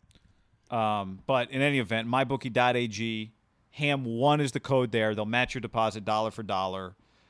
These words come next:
Uh, and they're throwing in a free ten dollar N B A future bre-,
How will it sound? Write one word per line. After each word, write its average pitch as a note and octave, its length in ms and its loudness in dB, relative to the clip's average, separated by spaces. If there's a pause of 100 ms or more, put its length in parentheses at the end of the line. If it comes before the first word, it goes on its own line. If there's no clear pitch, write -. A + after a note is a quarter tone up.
(240)
Uh, G#2+ 220 -2
and C3 160 0
they're C3 80 2
throwing B2 400 -2
in A2+ 160 -2
a G2+ 180 0
free A#2 420 -4
ten A2+ 280 -4
dollar G#2+ 320 2
N A2 100 -6
B G#2 140 -4
A G2+ 80 -4
future A#2 360 -8
bre-, G2+ 260 -4